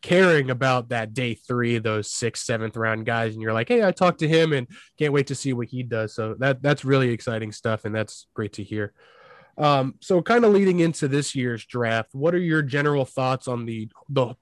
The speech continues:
twenty twenty-one class as a whole? If someone had to, came up to you and said, "What's the expectations for these guys? What can we expect from this class?" What are your thoughts on that?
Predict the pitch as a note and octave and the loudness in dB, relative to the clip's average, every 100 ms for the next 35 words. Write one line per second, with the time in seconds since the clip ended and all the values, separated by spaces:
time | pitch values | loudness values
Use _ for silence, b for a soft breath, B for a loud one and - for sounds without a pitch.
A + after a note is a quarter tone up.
0 | _ - G3+ G3 E3 E3+ D3 C#3 C3+ - | _ -2 4 4 4 2 2 4 2 2
1 | B2+ A#2+ A#2 A#2 A2+ G#2 - A2+ G#2 G2+ | 0 0 0 -4 -4 -4 -2 -2 -2 -6
2 | - C3+ C3 C3 B2 A#2+ G#2+ C#3+ C3+ B2+ | -6 -4 -2 -2 -2 -6 -6 0 2 0
3 | B2+ B2 A#2 - A#2 C#3 - D3 C3+ - | -2 -4 -4 -4 -2 -2 0 2 2 0
4 | A2+ A2 G#2+ G#2+ - G#2 G#2 G2 A2 G#2 | -4 -4 -6 -8 -8 -8 -6 -6 -6 -4
5 | A#2 A2+ B2 A#2 G#2+ - - A2 - B | -6 -6 -4 -6 -6 -10 -4 -4 -4 B
6 | B B - A2 A2 - - G#2 G2+ A#2 | B B -6 -4 -4 -6 -4 -4 -2 -4
7 | A2+ G#2 G2+ G2+ G2 - F#2+ G2 F#2+ | -4 -4 -6 -6 -8 -8 -10 -8 -8